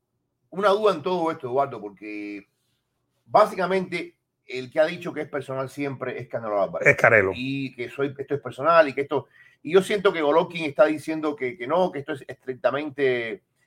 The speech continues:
Speaker 1: eh, negocio, strictly business, que no hay más nada de esto. Yo sí creo que y esta es mi teoría, es más personal para Golovkin que para Canelo.
Speaker 2: ¿Tú
Speaker 1: Fíjate,
Speaker 2: crees?
Speaker 1: yo creo que es más personal
Speaker 2: Fíjate,
Speaker 1: para
Speaker 2: vamos a citar lo que dijo para entender, señoras y señores,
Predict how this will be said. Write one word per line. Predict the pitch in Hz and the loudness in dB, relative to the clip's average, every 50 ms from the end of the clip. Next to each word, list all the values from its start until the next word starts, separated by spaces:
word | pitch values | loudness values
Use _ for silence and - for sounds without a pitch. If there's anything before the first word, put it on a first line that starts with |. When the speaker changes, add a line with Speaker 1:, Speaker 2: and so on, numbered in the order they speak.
| _ | _
Speaker 1:
eh, | - 107 117 117 117 117 113 113 113 110 113 | -12 -10 -10 -8 -8 -8 -8 -8 -8 -8 -6
negocio, | 120 127 147 165 185 190 - - 175 175 170 160 139 | -4 -2 0 2 2 2 2 0 -2 -2 -2 -4 -4
strictly | 127 - - 165 160 139 156 156 | -8 -10 -8 -8 -6 -4 -4 -4
business, | 151 170 180 180 180 180 170 165 165 160 | -2 0 0 -2 -2 -2 -4 -6 -6 -6
que | - 139 135 | -6 -4 -4
no | 135 | -2
hay | 135 | -2
más | 135 135 135 | -2 -2 0
nada | 139 147 147 139 135 135 | 2 4 6 6 6 6
de | 151 170 | 4 2
esto. | 170 - - 175 160 - - _ _ _ _ _ _ _ _ _ _ _ | 0 -2 -6 -6 -6 -8 -12 _ _ _ _ _ _ _ _ _ _ _
Yo | 92 120 127 | -8 -8 -8
sí | 127 - 139 117 _ | -8 -10 -16 -18 _
creo | - 127 127 123 113 101 | -10 -8 -8 -8 -8 -10
que | _ 98 98 95 - _ _ _ _ _ _ _ _ _ _ _ _ _ _ _ _ _ _ _ _ _ _ _ _ _ - | _ -12 -12 -12 -12 _ _ _ _ _ _ _ _ _ _ _ _ _ _ _ _ _ _ _ _ _ _ _ _ _ -12
y | 117 | -12
esta | 135 135 - 151 | -10 -8 -8 -8
es | |
mi | 147 135 | -6 -6
teoría, | 113 107 98 98 101 104 90 80 - - _ _ _ _ | -4 -4 -4 -4 -4 -4 -6 -8 -10 -12 _ _ _ _
es | - 127 | -8 -4
más | 123 143 139 135 | -2 0 -2 -2
personal | - 131 120 - - 104 110 123 127 107 | -2 -6 -6 -6 -4 0 4 4 4 4
para | - 113 104 104 | 4 4 4 4
Golovkin | 90 90 113 135 131 - 127 123 | 4 2 2 0 0 -2 -6 -10
que | - 107 98 | -8 -6 -4
para | 92 90 92 | -2 -2 -2
Canelo. | 87 90 92 95 85 78 | -2 -4 -6 -6 -4 0
Speaker 2:
¿Tú | - 131 | 2 4
Speaker 1:
Fíjate, | 101 - 131 | 6 8 8
Speaker 2:
crees? | 165 208 240 196 - - - - | 10 10 8 6 2 -2 -12 -6
Speaker 1:
yo | 123 135 135 | -4 -4 -2
creo | 139 143 139 123 | -2 -2 -4 -4
que | 135 | -4
es | 139 | -6
más | 135 131 | -8 -8
personal | - 110 - 117 120 127 | -12 -12 -6 -2 2 6
Speaker 2:
Fíjate, | 190 214 208 190 147 127 127 | 8 10 10 8 8 6 6
Speaker 1:
para | 139 | 8
Speaker 2:
vamos | 190 214 247 254 226 226 | 8 8 10 10 8 8
a | 202 | 6
citar | - 190 160 208 202 214 208 | 4 4 6 8 8 8 10
lo | 196 185 143 | 8 8 8
que | - 151 147 | 6 4 6
dijo | 170 165 143 139 143 127 | 6 6 6 6 6 6
para | 135 135 139 | 6 8 8
entender, | 135 123 110 - 123 120 131 147 147 131 110 | 6 4 4 0 0 2 2 2 2 2 0
señoras | - 117 113 123 135 147 143 131 | -2 -2 0 2 4 4 4 2
y | 127 117 | 2 2
señores, | 127 117 131 160 185 196 202 190 | 2 4 6 6 8 8 8 6